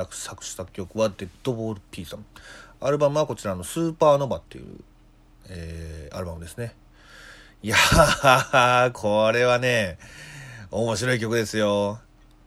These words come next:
うん。詩が面白いです。<laughs>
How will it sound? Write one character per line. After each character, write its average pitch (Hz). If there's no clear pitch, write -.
う 92
ん。 107
詩 -
が 151
面 110
白 95
い 82
で 69
す。 -
<laughs> -